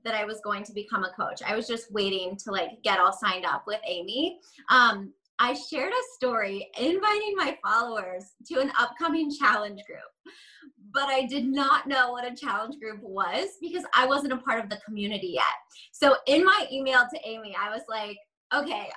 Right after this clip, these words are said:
I know I haven't officially signed up yet, but I'm already inviting people to my next challenge group.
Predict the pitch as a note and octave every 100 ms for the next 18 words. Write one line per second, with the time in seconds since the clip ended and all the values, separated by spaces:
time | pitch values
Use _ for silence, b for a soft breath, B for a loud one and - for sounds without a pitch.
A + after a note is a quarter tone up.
0 | A#3+ C4+ D#4+ F4+ G#4+ F#4 A4 B4 A#4 C4
1 | C4 G4+ G#4 G#4+ D4+ C#4+ G#3+ - D4 F4+
2 | F#4 A3+ C4+ C4+ - A#3+ F4+ F#4 C#4+ G#3+
3 | B3 B3+ C#4+ D4+ - D4+ C4+ C4 A3+ -
4 | C#4 G#3 G#3 G3 - F3